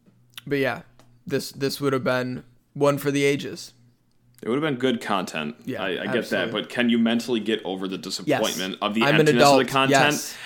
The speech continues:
Speaker 2: And I'm not, so I could not have. And that's where we stand.
Speaker 1: <laughs>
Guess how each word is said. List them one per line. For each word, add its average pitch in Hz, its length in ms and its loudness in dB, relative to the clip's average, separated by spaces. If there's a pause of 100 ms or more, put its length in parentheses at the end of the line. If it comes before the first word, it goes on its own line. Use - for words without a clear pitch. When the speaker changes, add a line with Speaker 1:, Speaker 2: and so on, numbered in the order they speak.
(120)
Speaker 2:
And - 120 2
I'm 123 320 4
not, 107 300 4
so - 240 0
I 101 60 2
could 101 180 -2
not 87 200 0
have. 80 200 -4
And - 280 2
that's - 180 -2
where 104 100 0
we 113 60 0
stand. 147 500 0
Speaker 1:
<laughs> - 100 -10